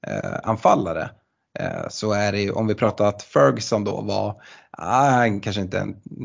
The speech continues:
kille man vill liksom lägga som tredje anfallare. Nu har vi en fyra komma fem startande anfallare och den platsen är hans,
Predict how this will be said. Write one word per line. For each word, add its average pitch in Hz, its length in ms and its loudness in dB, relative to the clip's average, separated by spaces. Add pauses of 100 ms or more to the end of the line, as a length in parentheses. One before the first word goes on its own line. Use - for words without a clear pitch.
(260)
kille 98 240 0
man 98 240 -2
vill 98 280 -4
liksom 98 260 -6
lägga 95 360 0
som 98 160 -6
tredje 98 280 0
anfallare. 98 420 0 (340)
Nu 117 160 6
har 117 420 6
vi 90 180 -4 (320)
en 95 500 -4
fyra 95 180 -2
komma 95 180 -4
fem 98 320 -4 (100)
startande 98 600 -2
anfallare 95 600 -4
och - 240 -4 (400)
den 104 200 2
platsen 107 380 -2
är 98 60 2
hans, - 440 -4